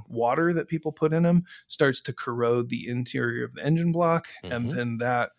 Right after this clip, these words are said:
Speaker 1: corrosion turns into, you know, um, clogs throughout
Speaker 2: Yeah.
Speaker 1: the cooling
Speaker 2: Yeah.
Speaker 1: system, throughout the small ports in the radiator and heater core. Uh, and so that can really, really reduce the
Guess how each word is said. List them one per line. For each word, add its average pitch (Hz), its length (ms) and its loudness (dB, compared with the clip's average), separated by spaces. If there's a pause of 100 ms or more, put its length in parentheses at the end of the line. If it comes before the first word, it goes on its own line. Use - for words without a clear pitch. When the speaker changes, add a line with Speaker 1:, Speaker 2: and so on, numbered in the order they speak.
(300)
Speaker 1:
corrosion 120 840 -2
turns 113 380 -6
into, 110 460 -8 (400)
you 143 100 0
know, 104 320 -6 (420)
um, 98 440 -8 (320)
clogs - 760 -2
throughout 113 480 -2
Speaker 2:
Yeah. - 0 -
Speaker 1:
the 113 380 -6 (100)
cooling 120 380 0
Speaker 2:
Yeah. - 20 -10
Speaker 1:
system, 117 400 -8
throughout 110 380 -8
the 107 100 -8
small 107 440 -6
ports - 500 -10
in 107 120 -8
the 98 80 -10
radiator 110 600 -6
and 101 120 -12
heater 110 280 -10
core. 113 400 -6 (480)
Uh, 113 360 -4
and 107 180 -6
so 110 220 -2
that 123 300 -2
can 113 220 -6
really, 135 560 0
really 120 480 -2
reduce 110 520 -4
the 110 340 -6